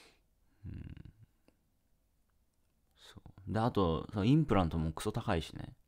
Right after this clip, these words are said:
で、全部インプラントにするとかさ、相当金かかると思いますよ。一本多分インプラント十万以上はすると思うんですよね、一本あたり。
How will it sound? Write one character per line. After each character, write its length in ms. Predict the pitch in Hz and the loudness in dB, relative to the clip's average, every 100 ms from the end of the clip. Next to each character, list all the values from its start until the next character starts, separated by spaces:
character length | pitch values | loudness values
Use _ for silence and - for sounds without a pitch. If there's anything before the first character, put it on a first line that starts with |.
| - | -8
で、 140 | 82 87 | -6 -2
全 280 | 98 165 | 4 6
部 80 | 139 | 6
イ 80 | 110 | 6
ン 80 | 117 | 6
プ 80 | 95 | 4
ラ 80 | |
ン 60 | 90 | 0
ト 80 | 85 | 0
に 80 | 82 | -2
す 80 | |
る 80 | 85 | 0
と 60 | 85 | -2
か 120 | - | -4
さ、 140 | - - | -8 -10
相 300 | - 92 107 | -6 -4 -2
当 220 | 139 143 | 0 0
金 220 | - 139 | 0 -2
か 100 | 139 | 0
か 80 | 135 | 0
る 80 | 127 | -2
と 80 | 82 | -2
思 100 | 78 | -6
い 40 | |
ま 80 | - | -8
す 80 | - | -12
よ。 100 | - _ _ _ _ _ - - - | -18 _ _ _ _ _ -20 -14 0
一 180 | 185 | 0
本 380 | 202 - 113 95 | 0 0 4 4
多 160 | 87 92 | 4 4
分 180 | 85 92 | 4 4
イ 60 | |
ン 100 | 120 | 2
プ 100 | - | 2
ラ 120 | 85 | 0
ン 60 | 64 | 0
ト 340 | - 69 62 - _ 87 - | -2 -2 -2 -6 _ -12 -8
十 400 | 95 - 110 135 | -6 0 4 4
万 240 | 151 151 151 | 4 4 4
以 40 | |
上 120 | 110 | 4
は 80 | 76 | 0
す 100 | 85 | -2
る 80 | 90 | -4
と 80 | 82 | -4
思 120 | 69 | -4
う 40 | |
ん 40 | 64 | -6
で 40 | |
す 20 | |
よ 60 | 60 | -6
ね、 60 | 69 | -6
一 80 | - - | -8 -6
本 180 | 64 | -4
あ 60 | 67 | -4
た 100 | |
り。 80 | 53 | -6